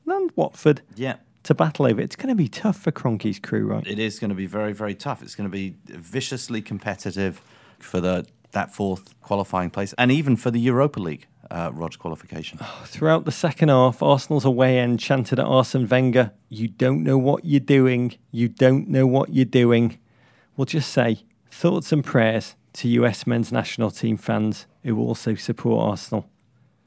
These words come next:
Speaker 1: especially if you root for Columbus Crew or the
Speaker 2: Oh.
Speaker 1: Washington Nationals, or the Green Bay Packers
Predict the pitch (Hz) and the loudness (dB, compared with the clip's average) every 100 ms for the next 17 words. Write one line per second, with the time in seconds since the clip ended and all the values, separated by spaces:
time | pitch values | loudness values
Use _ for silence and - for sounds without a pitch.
0 | _ _ _ _ - - 117 - 120 117 | _ _ _ _ -8 -4 -4 0 0 0
1 | - 113 113 107 - - - 104 104 107 | -2 0 0 0 -6 -10 -8 -6 -2 -2
2 | 110 - - 107 101 _ _ - _ 110 | -4 -4 -2 -2 -4 _ _ -20 _ -4
3 | 110 95 85 98 123 107 101 - 107 101 | -4 -4 -4 -2 0 0 0 -2 -2 -2
4 | 98 - _ _ _ _ - 151 151 107 | -4 -10 _ _ _ _ 0 0 2 0
5 | 98 107 95 - 95 - 95 | 2 2 0 -6 -8 -6 -8